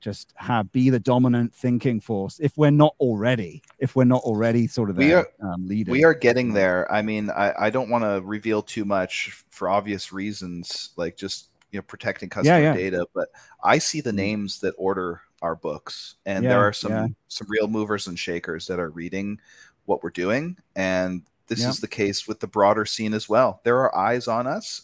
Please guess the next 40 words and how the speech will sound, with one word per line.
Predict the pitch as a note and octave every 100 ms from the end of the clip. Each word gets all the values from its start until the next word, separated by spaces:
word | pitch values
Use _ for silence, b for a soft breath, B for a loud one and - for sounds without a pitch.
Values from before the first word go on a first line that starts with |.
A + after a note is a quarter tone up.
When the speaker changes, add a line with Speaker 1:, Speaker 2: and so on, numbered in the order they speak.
| G2+
Speaker 2:
and | G#2 G2+ G2+ - B B
Speaker 1:
Yes. | A2+ A#2+ G2
Speaker 2:
you | A2+
know, | A2
this | F#2+ C3+
is, | B2+ -
this | B2+ C3
is | B2
our | A#2
time. | - A2+ A2 F#2+ F#2+
Speaker 1:
Yeah. | F#2
Speaker 2:
Uh, | G#2+
one, | G2+ A#2 G#2
one | A#2
of | A2+
these | A#2 -
Speaker 1:
Yeah. | A2 G2+
Speaker 2:
people | G#2+ G2
recently | G#2 - F#2+ G2+ F#2+
tweeted | - G#2+ G2+
out | G2 G2 F#2
that, | F#2+ E2 - G#2
um, | F2 E2 E2+ - _ -
I, | D#2 -
I |
can't | - B2+ F#2+
remember | G#2+ F#2+
exactly | - G2 G2+ G#2
what | F#2 F#2+
the | F#2+
wording | G2 G2 F#2 F#2
was, | F#2+ A2
but | - F2+
it |
was | G#2+
something | - A2+ A2
like, | G#2 F2+ - b b b
"All | G#2 B2 D3
of | C3+
the | A#2+